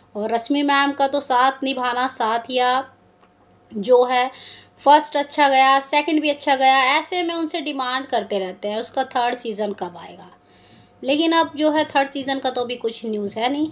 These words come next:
और रातों रात कोई मीटिंग हो जाए तो बात अलग है डियर। स्टार है यार, इनकी तो मीटिंग अगर हो रही है ना, तो समझ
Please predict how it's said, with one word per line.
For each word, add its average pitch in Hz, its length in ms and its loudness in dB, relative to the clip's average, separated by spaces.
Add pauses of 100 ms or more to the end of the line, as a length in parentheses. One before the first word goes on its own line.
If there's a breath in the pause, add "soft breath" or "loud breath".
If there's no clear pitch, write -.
और 220 140 -6
रातों 254 300 2
रात 262 220 2
कोई 269 160 0
मीटिंग 247 340 -4
हो 233 140 0
जाए 240 280 2
तो 233 160 -6
बात 190 300 -4
अलग 262 280 0
है 302 100 2
डियर। - 960 -10
स्टार 254 460 2
है 262 200 0
यार, 359 200 0
इनकी 302 320 -4
तो 302 120 -6
मीटिंग 285 340 -2
अगर 285 200 2
हो 247 140 0
रही 262 100 -2
है 302 60 0
ना, 320 80 0
तो 285 180 -6
समझ 262 300 -6